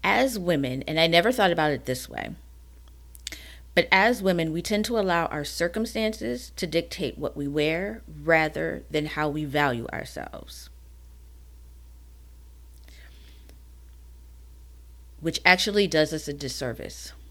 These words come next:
So if we're in a circumstance of, "I'm in a certain position right now,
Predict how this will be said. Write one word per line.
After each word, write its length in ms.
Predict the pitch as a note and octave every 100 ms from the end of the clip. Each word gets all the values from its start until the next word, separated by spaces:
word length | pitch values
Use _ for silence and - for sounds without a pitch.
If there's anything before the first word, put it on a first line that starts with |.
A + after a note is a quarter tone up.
| - - - - - - - - - - - - - - - -
So 240 | - E3+
if 140 | E3
we're 200 | G3+ B3
in 180 | C4+ A3+
a 80 | F#3+
circumstance 1200 | F#3+ F#3 E3+ F3 E3+ - E3 D#3+ D#3+ D#3 D3+ - -
of, 640 | D3+ D3 C#3+ C#3+ C#3+ C#3+ - - - - - - - - - - - - - - - - - - -
"I'm 140 | D#3+ - -
in 160 | G3+
a 60 | G3+
certain 320 | - G3+ F#3
position 500 | F#3 E3+ D#3+ - E3
right 220 | D#3+ D3+
now, 600 | D#3+ D#3+ D#3+ D#3+ D#3 D3